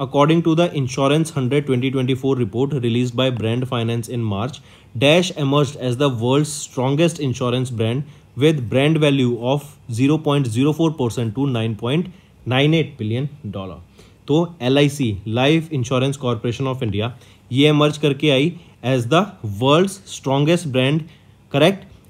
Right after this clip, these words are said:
And ये डेटा रिलीज किया किसके द्वारा? ब्रांड फाइनेंस ने ये डेटा रिलीज किया in their report Insurance Hundred twenty twenty-four, ठीक है? और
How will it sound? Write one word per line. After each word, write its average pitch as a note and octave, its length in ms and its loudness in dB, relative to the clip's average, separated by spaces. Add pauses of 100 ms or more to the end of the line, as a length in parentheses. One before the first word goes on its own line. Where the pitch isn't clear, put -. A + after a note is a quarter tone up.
And C3+ 260 2
ये C#3+ 100 4
डेटा D#3+ 280 2
रिलीज C#3+ 320 2
किया C#3 200 0
किसके C#3 340 -4
द्वारा? C3+ 240 2 (920)
ब्रांड C3+ 360 2 (160)
फाइनेंस C3 460 0
ने D3 100 2
ये D3 100 4
डेटा B2 280 0
रिलीज B2 340 0
किया B2+ 280 -2 (420)
in C3 160 0
their C#3+ 160 6
report C3 400 2 (960)
Insurance C3 640 2 (1040)
Hundred A#2+ 460 2 (340)
twenty A#2+ 400 0
twenty-four, A#2+ 1080 -4 (260)
ठीक C3+ 180 0
है? F3+ 80 4 (580)
और C#3 200 2